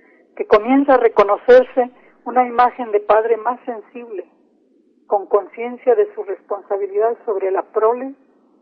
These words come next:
y compartiendo con mayor frecuencia con su cónyuge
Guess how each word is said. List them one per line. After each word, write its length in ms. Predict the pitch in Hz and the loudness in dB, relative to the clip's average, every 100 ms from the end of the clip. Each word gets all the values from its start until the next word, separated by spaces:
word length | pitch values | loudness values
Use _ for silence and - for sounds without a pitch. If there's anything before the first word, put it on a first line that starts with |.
| _ | _
y 80 | 226 | -12
compartiendo 880 | - 202 190 208 190 - 233 240 240 | -4 -4 0 -2 -2 -8 -8 -4 -6
con 160 | 214 190 | -6 -8
mayor 320 | 190 190 233 | -6 -2 -2
frecuencia 840 | - 233 233 226 233 220 233 226 - _ _ _ _ _ _ _ _ _ _ _ _ | 0 0 2 0 0 -8 -4 -4 -6 _ _ _ _ _ _ _ _ _ _ _ _
con 260 | - 202 180 | -14 -14 -14
su 100 | - | -16
cónyuge 580 | - 220 233 233 233 269 | -6 -6 -6 -12 -10 -10